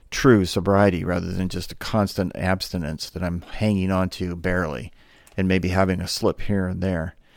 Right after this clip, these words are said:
That's the issue, is, like, what are you actually surrendering? You must have these things lifted from you. So I humbly ask to have these character flaws, these things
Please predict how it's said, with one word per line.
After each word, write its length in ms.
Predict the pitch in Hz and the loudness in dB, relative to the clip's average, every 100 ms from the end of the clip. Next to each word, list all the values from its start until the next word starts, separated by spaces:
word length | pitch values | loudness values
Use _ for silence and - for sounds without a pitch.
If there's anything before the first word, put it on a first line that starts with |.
| _ _ - | _ _ 0
That's 300 | 156 170 - | 0 0 -2
the 200 | 107 95 | 0 0
issue, 300 | 90 90 87 | 0 -6 -8
is, 220 | 92 - | -10 -6
like, 240 | 92 87 - - | -4 -4 -10 -4
what 220 | 98 117 | 0 2
are 60 | |
you 180 | 120 107 | 2 2
actually 380 | 101 98 107 90 | 0 0 -2 -2
surrendering? 800 | - 95 90 87 87 55 - - _ _ _ _ _ _ _ - | -2 -4 0 0 0 -4 -10 -14 _ _ _ _ _ _ _ -6
You 160 | 98 | -4
must 460 | 92 101 113 - - | 2 2 2 0 -8
have 480 | - - 113 107 101 | -12 -2 0 0 -2
these 180 | 95 | -6
things 320 | - 101 98 - | -4 -2 -2 -2
lifted 380 | 101 - 95 | -4 -4 -10
from 260 | - 98 92 | -6 -4 -4
you. 200 | 85 - - _ _ | -6 -10 -18 _ _
So 160 | - 92 | -2 0
I 60 | |
humbly 840 | 87 - 123 123 123 127 123 120 120 _ _ _ _ _ _ | 0 2 4 4 4 4 4 2 -4 _ _ _ _ _ _
ask 360 | - 104 107 - | -2 0 0 -2
to 100 | 104 | -2
have 360 | 98 101 95 92 | 2 2 0 -4
these 520 | 98 95 92 - - - - - - - | -6 -6 -8 -10 -12 -20 -20 -20 -20 -8
character 380 | - 98 92 90 | -2 -2 -2 -8
flaws, 380 | - 92 90 | -4 -2 -2
these 260 | 87 - - | -4 -10 -4
things 640 | 117 101 98 98 - - | 2 2 2 0 -4 -10